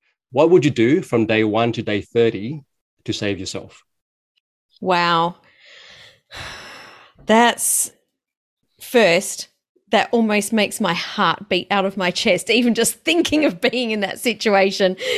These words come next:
Speaker 2: because definitely, you know, building my brand is something that I've taken extremely seriously for my whole business career, because I think that that's, you know, if anything happens like that, you can take your brand. But you're saying you, you're a complete newbie and you don't even have your brand.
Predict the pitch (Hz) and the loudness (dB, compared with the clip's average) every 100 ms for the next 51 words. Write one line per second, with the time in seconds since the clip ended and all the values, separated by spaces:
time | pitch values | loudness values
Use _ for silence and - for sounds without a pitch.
0 | 370 233 240 285 233 220 196 247 247 247 | 0 0 2 4 2 2 -2 -2 0 -2
1 | 247 208 208 202 208 _ _ - 240 214 | -2 -2 -2 -2 -6 _ _ -6 0 2
2 | 196 226 233 226 202 180 175 196 208 190 | 2 2 2 2 2 0 0 0 0 -2
3 | 180 202 - 196 170 160 - 185 185 175 | -4 -4 -4 -4 -2 -2 -2 -4 -2 -6
4 | - - - 214 220 226 220 208 170 - | -4 -4 -2 0 4 6 4 4 0 0
5 | 180 170 175 - 165 170 202 180 170 190 | 2 2 0 -2 -6 -4 -2 -2 0 2
6 | 175 165 180 185 185 - - 185 104 220 | 2 2 0 -2 -6 -6 -2 -2 -2 -4
7 | - 185 - - 180 - 180 175 - - | -4 -2 -4 -2 -4 -2 -4 -4 -4 -6
8 | - _ _ - 202 185 170 - - 277 | -12 _ _ -4 0 2 2 -2 -4 0
9 | 277 - - 214 208 196 196 170 180 190 | 0 0 -2 0 0 -2 -4 -2 -4 -4
10 | 180 - - - 156 - 190 190 180 190 | -6 -6 -6 -2 -2 -2 -6 -4 -4 -2
11 | 160 175 190 190 175 175 208 208 214 196 | -2 -2 0 2 2 0 0 2 0 0
12 | 185 170 - 180 170 175 190 220 180 196 | -2 -6 -4 -4 -2 -2 0 0 2 0
13 | 208 202 196 180 180 180 196 185 175 175 | 2 4 4 4 0 0 0 0 -2 -6
14 | 170 170 185 190 185 180 | -6 -2 0 2 2 0